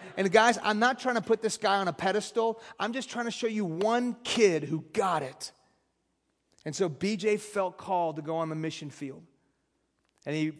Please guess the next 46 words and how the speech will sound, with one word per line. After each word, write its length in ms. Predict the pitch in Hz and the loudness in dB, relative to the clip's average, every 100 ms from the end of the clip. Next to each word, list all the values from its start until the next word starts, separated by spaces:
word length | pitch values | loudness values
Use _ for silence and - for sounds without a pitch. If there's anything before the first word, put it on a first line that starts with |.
| - _ - | -16 _ -16
told 460 | - - 220 233 | -6 2 2 4
his 120 | 220 185 | 0 0
older 340 | 208 214 214 | 2 2 2
sister, 600 | - - 202 - 147 123 - _ _ _ | -2 -2 -4 -4 -12 -12 -16 _ _ _
"We're 160 | - 185 | 2 6
gonna 180 | 202 208 | 6 4
go 160 | 175 | 0
to 80 | 180 | 0
Morocco 500 | 170 165 160 156 156 | 0 2 2 2 -2
one 220 | 135 135 | -2 -4
day 160 | 131 127 | -2 -2
together. 500 | 123 123 131 135 147 _ _ _ _ _ _ _ _ - | -2 -8 -8 -10 -18 _ _ _ _ _ _ _ _ -4
We're 80 | |
gonna 140 | 160 175 | -4 -2
go 120 | 170 | -2
to 100 | 175 | 0
Africa, 440 | 156 175 - 165 | 2 0 -2 -4
to 80 | 175 | -4
Morocco, 460 | 160 156 156 156 156 | -4 -4 -6 -4 -6
and 80 | 147 | -8
serve 320 | - 160 143 | -10 -8 -8
in 60 | |
the 80 | 147 | -8
mission, 360 | 143 139 156 143 | -10 -10 -10 -12
in 240 | - 151 | -14 -12
the 40 | 143 | -8
mission 280 | 147 - | -10 -10
field 180 | 131 135 | -12 -12
together." 380 | 123 127 123 147 _ - - | -10 -10 -10 -14 _ -18 -4
Well, 120 | 160 | -2
before 360 | 160 156 180 180 | -2 -4 -2 0
B 160 | 165 | 0
J 180 | 160 175 | -2 -2
made 180 | 170 165 | -2 -2
it 100 | 170 | -2
to 120 | - | -4
Africa, 600 | 147 156 151 139 135 127 - _ _ - | -2 -2 -4 -8 -8 -8 -12 _ _ 0
B 120 | 165 | 0
J 200 | 151 170 | 2 -4
went 240 | 156 160 | -2 -4
to 100 | - | -6
Peru 500 | 147 - 165 165 160 | -10 -4 0 2 0
on 120 | 139 143 | -2 -4
a 40 | |
mission 380 | 143 151 - 135 | -6 -8 -10 -12
trip. 380 | - 131 117 | -10 -10 -10